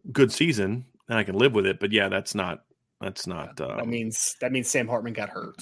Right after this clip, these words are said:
Speaker 2: <laughs>
Speaker 1: Yeah.
Speaker 2: So
Speaker 1: Adam said, Adam said Howard Cross. I feel like we
Speaker 2: That's a
Speaker 1: talk
Speaker 2: good one.
Speaker 1: about Howard a lot,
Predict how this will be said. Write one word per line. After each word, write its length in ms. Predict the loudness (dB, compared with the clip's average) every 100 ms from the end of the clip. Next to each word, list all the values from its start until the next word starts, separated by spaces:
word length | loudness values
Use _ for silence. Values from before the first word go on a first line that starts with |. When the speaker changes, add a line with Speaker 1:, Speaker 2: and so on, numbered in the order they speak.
| 0
Speaker 2:
<laughs> 60 |
Speaker 1:
Yeah. 160 | 6 8
Speaker 2:
So 280 | 8 8 10
Speaker 1:
Adam 260 | 12 10
said, 260 | 10 6 6 0 0 4
Adam 200 | 4 4
said 140 | 4
Howard 260 | 6 6 6
Cross. 340 | 8 8 6
I 80 | -2
feel 160 | -2 0
like 140 | 2
we 80 | 2
Speaker 2:
That's 80 | 2
a 20 |
Speaker 1:
talk 140 | 2
Speaker 2:
good 80 | 2
one. 80 | 2
Speaker 1:
about 100 | 2
Howard 220 | -2 -2
a 60 | -4
lot, 280 | -4 -6